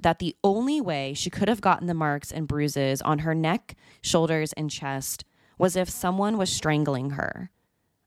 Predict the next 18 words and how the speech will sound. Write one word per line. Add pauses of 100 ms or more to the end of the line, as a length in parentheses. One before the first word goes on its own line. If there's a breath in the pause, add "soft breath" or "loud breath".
(140)
In
other
words, (400)
this
type
of
manual
asphyxiation (240 soft breath)
could
have
only
happened
at
the
hands
of
someone
else.